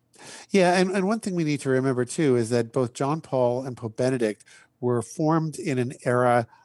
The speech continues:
uh, the Second World War, in, in that era. Um, and, and then they came together in such a beautiful way.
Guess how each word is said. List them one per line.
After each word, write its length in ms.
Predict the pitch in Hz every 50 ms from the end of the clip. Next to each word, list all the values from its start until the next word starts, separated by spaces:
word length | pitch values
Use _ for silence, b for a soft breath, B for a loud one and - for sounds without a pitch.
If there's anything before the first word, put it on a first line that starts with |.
| _ _ -
uh, 180 | 131 120 123 123
the 80 | 120
Second 360 | - - 143 127 - - 123
World 280 | 120 120 120 110 107 95
War, 400 | 101 104 107 104 98 95 95 _ _ -
in, 160 | - 120 120 -
in 200 | 160 123 117 113
that 220 | 110 104 104 110 -
era. 360 | 147 110 107 107 104 101 98 B B B B B B _ -
Um, 460 | 113 107 107 104 101 104 98 104 107 _ _ _ _ _ _ _ -
and, 160 | 123 117 117
and 220 | 143 135 123 127
then 160 | 135 135 135 131
they 100 | 135 131
came 240 | - 151 156 160 147
together 380 | - 123 143 143 160 165 139
in 120 | 123 120 120
such 260 | - - 135 123 -
a 40 | 120
beautiful 420 | 113 120 135 135 123 - - 120
way. 260 | 113 127 139 139 131